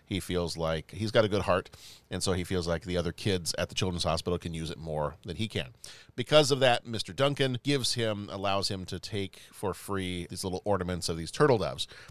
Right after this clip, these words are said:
and tells him, "You keep one for yourself, give one to a very special person because they are a symbol of love and friendship."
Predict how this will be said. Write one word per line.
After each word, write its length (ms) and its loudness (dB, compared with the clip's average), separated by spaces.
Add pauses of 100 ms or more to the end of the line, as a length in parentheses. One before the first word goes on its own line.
(140)
and 140 -4
tells 300 2
him, 240 -6
"You 80 -12
keep 260 -6
one 140 4
for 100 -8
yourself, 420 0
give 140 -2
one 220 -2
to 100 -2
a 60 -4
very 160 -2
special 340 -2
person 460 -2 (360)
because 360 -4
they 160 -2
are 180 0
a 100 -2
symbol 440 0
of 200 -6
love 200 0
and 180 -8
friendship." 420 -6